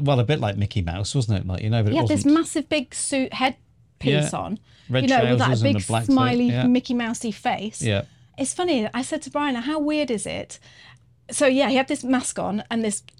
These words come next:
Speaker 2: costume, and he came over and he was, he had white gloves on. He was like this, shake my hand, and then he was holding out the
Speaker 1: The cup to put
Speaker 2: cup
Speaker 1: some money
Speaker 2: to
Speaker 1: in.
Speaker 2: put money in.
Speaker 1: Yeah.
Speaker 2: But h-, I said, "How funny that the minute you see a familiar cartoon face with a big smiley face,
Speaker 1: Yeah.
Speaker 2: you think,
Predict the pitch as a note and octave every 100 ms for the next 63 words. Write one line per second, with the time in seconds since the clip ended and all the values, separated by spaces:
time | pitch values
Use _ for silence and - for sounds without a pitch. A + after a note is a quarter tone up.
0 | _ _ - B3 G3+ - F3 F3+ - A3
1 | C4+ A#3+ A3+ A#3+ G#3 F#3+ F#3 G3 A3 G3+
2 | A3 C4+ A3+ A#3 G3+ F3 G3 A3+ A3 -
3 | B3+ G3+ B3 G#3+ G3+ B3 G3 G3+ G#3 G#3+
4 | G#3+ - B3+ A3+ G#3+ - F#3 F#3 - -
5 | C3 - G3+ - C3+ C4 D3+ F3 G#3+ -
6 | A#3 A3 C4 A3+ F#3+ - C3+ A#2 - -
7 | - A#3+ C#4 - C4+ C#4 C#4 D4+ - D#4+
8 | B3+ G3+ A3 - A#3+ B3+ D4 D4 C4 C4+
9 | - C4+ B3 - B3+ B3 A#3+ A#3 A3+ A#3+
10 | A3 - B3 A#3+ - - E3+ - G3+ G3
11 | G3 - G#3+ F#3 F#3+ G#3+ E3+ E3 G#2+ F#2+
12 | - - _ - - G#3+ - A3